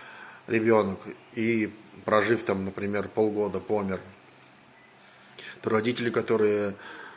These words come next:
у которых, э, редко проявлялась любовь к нему, начинает проявляться любовь намного чаще к умершему ребенку. Они начинают намного больше и глубже познавать это чувство, и через это чувство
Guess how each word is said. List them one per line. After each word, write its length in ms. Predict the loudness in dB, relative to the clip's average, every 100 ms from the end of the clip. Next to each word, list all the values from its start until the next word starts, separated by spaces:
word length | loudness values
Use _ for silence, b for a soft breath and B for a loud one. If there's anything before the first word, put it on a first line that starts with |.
| B
у 60 | -4
которых, 540 | 2 2 2 -4 -10
э, 180 | -4 -2 4
редко 380 | 6 6 2
проявлялась 600 | -4 0 0 4 4 2 -2
любовь 380 | 0 0 0
к 40 | -6
нему, 320 | -4 -4 -4 B B B B
начинает 400 | -8 -2 0 0
проявляться 480 | 2 2 4 4 4
любовь 320 | -2 0 0
намного 380 | -2 -2 0 0
чаще 640 | 0 2 2 2 -2 -4 -10 -6
к 80 |
умершему 500 | -4 -4 -4 -4 -4
ребенку. 460 | -2 -2 -2 -4 -6
Они 160 | -4 -4
начинают 540 | -2 -2 0 0 -2 B B B B B -12
намного 460 | -4 0 2 2
больше 600 | 0 6 6 6 4 0
и 40 | 0
глубже 680 | 2 2 2 0 -2 -2 -4 -16 -12
познавать 500 | -6 0 4 4 2
это 160 | -2 -2
чувство, 440 | -2 -2 -4 -2
и 160 | -4 -2
через 640 | -2 0 0 0 -2 -6 B B B B B B
это 260 | 0 2 2
чувство 800 | 2 4 4 2 2 2 0 -2